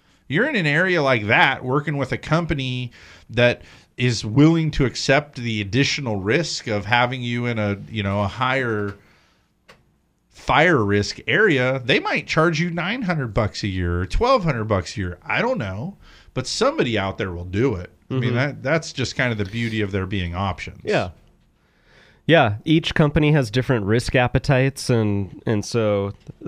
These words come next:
Speaker 2: the coverage is available. It's just a matter of how much you're gonna pay for it. Um,
Speaker 1: Totally.
Speaker 2: so, yeah, I get your point.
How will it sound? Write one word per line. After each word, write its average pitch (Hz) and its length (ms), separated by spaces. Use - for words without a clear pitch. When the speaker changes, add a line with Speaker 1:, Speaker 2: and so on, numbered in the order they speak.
Speaker 2:
the 135 80
coverage 185 360
is 131 100
available. 117 400
It's 104 100
just 120 200
a 117 40
matter 104 240
of 95 80
how 107 120
much 95 200
you're 107 80
gonna 92 160
pay 104 200
for 95 280
it. 87 120
Um, 98 80
Speaker 1:
Totally. 92 340
Speaker 2:
so, - 160
yeah, 120 220
I 127 80
get 127 180
your - 60
point. 95 260